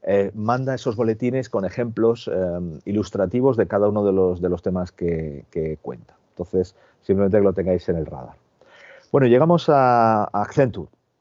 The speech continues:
Accenture se emite dos informes interesantes al año, uno es el Technology Vision y otro es el Ford, el Fjord Trends. Fjord Trends,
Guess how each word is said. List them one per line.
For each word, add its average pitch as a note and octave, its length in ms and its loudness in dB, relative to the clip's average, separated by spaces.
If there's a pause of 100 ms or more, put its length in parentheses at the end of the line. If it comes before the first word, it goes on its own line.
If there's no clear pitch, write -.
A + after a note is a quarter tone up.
(160)
Accenture C3 600 -2
se G#2 260 0
emite B2 540 0
dos B2 200 -2
informes A#2+ 380 -6
interesantes A2+ 540 -6
al A2 100 -2
año, C3+ 360 -6
uno A2 180 -6
es G#2+ 100 -6
el G#2 80 -2
Technology G#2+ 320 0
Vision A#2 340 0
y G2+ 40 0
otro G2+ 160 -2
es - 140 -6
el F#2+ 280 2
Ford, G2 280 2 (120)
el F#2 100 -4
Fjord A2 280 2
Trends. C#2+ 340 -8
Fjord A2+ 280 2
Trends, C3+ 380 0